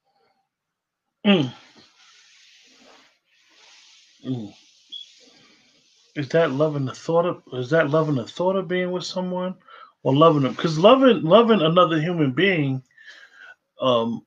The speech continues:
I think that it w-, it would require someone to love someone at their highest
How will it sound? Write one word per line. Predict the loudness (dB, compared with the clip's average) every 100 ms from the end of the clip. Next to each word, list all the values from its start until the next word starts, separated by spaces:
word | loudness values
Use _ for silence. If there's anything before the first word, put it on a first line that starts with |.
| 0
I | 2
think | 2 2
that | 2 4
it |
w-, | 2 0 0
it | 0
would | 2 2
require | -2 0 4 4 4
someone | 2 0 2 0 0
to | -2
love | 4 4 6 2 -2 _ -20 -20 -20 -20 _
someone | -2 4 6 6
at | 4 2
their | -2
highest | 2 2 2 0 -6 -14 -16